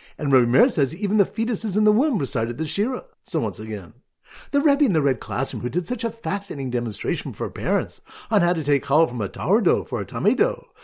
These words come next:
without being matame the tahor dough, as his Talmidim reenacted how the shir was sung at Yam Suf, that even the infants on their parents' laps started to sing too. All right, so now it's time for four Bala Bach Chazar.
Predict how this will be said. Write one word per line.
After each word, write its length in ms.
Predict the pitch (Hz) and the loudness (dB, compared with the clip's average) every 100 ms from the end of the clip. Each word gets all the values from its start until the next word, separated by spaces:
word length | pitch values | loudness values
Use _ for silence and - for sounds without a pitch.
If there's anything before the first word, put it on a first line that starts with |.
| - | -12
without 240 | 143 143 135 | 4 4 6
being 160 | 139 | 4
matame 560 | 123 107 143 135 90 - - | 0 0 0 0 -4 -8 0
the 80 | 180 | 0
tahor 380 | 151 113 120 110 | 0 -2 0 4
dough, 680 | 123 147 190 175 180 226 _ - - | 4 6 4 4 0 -2 _ -20 -4
as 180 | 190 143 | 0 2
his 140 | 139 | 0
Talmidim 400 | - 120 165 220 | 0 2 2 2
reenacted 500 | 151 123 135 208 214 | 2 0 0 0 -2
how 140 | 147 135 | -2 -2
the 100 | 120 | 0
shir 220 | 185 180 | 4 4
was 180 | 113 - | 4 0
sung 320 | 160 127 107 _ - | 0 -2 -8 _ -6
at 160 | 180 139 | -2 2
Yam 300 | 117 123 214 | 2 2 0
Suf, 520 | - 175 175 175 _ _ - - | 2 2 2 -2 _ _ -18 -6
that 160 | 139 | 0
even 160 | 160 262 | 2 2
the 140 | 165 | 0
infants 420 | - - 131 156 131 | 0 -2 0 -2 -2
on 80 | |
their 100 | 120 | -2
parents' 340 | 110 120 175 156 | -2 -2 -2 2
laps 480 | 180 285 262 - - _ | 4 6 4 -2 -16 _
started 380 | - - 233 202 | -4 4 4 4
to 120 | 107 | -4
sing 360 | - 101 98 95 _ - | -6 -6 -6 -10 _ -10
too. 420 | - 120 202 151 _ - | -2 0 0 -4 _ -10
All 120 | 107 | -4
right, 140 | 123 135 | -2 -2
so 100 | 143 | -2
now 140 | 151 | -2
it's 80 | - | -2
time 200 | 147 190 | -6 -4
for 160 | 135 | -4
four 220 | 101 156 196 | -2 0 2
Bala 180 | 175 | 2
Bach 280 | 147 135 - | 0 -2 -4
Chazar. 340 | 110 107 95 | -8 -8 -8